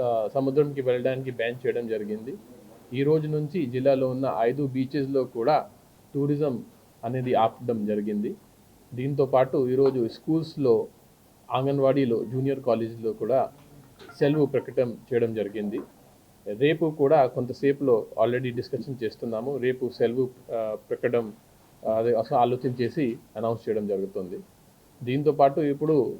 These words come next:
ఆ, టౌన్స్‌లో నెల్లూరు గాని, కావాలి గాని, ఆ, మిగతా అల్లూరు, ఎన్ని చోట్ల కూడా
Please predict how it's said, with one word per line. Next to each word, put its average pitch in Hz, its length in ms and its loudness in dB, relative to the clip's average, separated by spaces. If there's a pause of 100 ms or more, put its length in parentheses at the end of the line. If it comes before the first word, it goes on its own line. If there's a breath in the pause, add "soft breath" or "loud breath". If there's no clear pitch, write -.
(160)
ఆ, 113 320 2 (680)
టౌన్స్‌లో 143 500 2 (140)
నెల్లూరు 120 400 -2
గాని, 123 320 -4 (200)
కావాలి 113 380 2
గాని, 113 320 -6 (540)
ఆ, 107 120 2
మిగతా 123 480 -2
అల్లూరు, 127 400 0 (260)
ఎన్ని 123 320 -4
చోట్ల 127 260 -2
కూడా 123 420 0